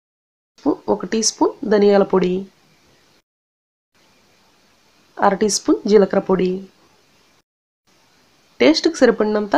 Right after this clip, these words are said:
ఉప్పు వేసుకోవాలి. తర్వాత టేస్ట్కి సరిపడినంత కారం వేసుకుని మరొక రెండు మూడు నిమిషాలు ఫ్రై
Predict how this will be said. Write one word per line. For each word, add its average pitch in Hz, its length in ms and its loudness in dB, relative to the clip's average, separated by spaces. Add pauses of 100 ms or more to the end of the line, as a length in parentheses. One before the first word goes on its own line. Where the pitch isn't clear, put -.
(240)
ఉప్పు 247 240 2 (120)
వేసుకోవాలి. 180 640 0 (1300)
తర్వాత 185 320 2 (480)
టేస్ట్కి 208 420 -2
సరిపడినంత 190 480 0 (100)
కారం 180 380 2
వేసుకుని 196 400 -4 (1800)
మరొక 214 320 4
రెండు 220 200 2
మూడు 220 220 2
నిమిషాలు 208 380 0 (120)
ఫ్రై 277 160 6